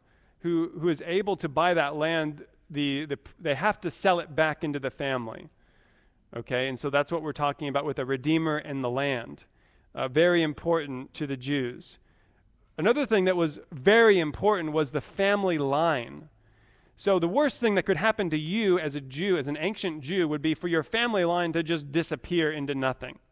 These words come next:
For, to die childless, to die with no children, no legacy, um, that would be the absolute worst in that culture.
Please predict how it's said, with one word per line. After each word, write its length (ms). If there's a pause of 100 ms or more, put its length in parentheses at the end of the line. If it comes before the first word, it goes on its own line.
(640)
For, 240
to 140
die 260
childless, 840
to 160
die 240
with 220
no 200
children, 640
no 140
legacy, 800 (480)
um, 680 (600)
that 200
would 140
be 100
the 120
absolute 500
worst 480
in 100
that 240
culture. 500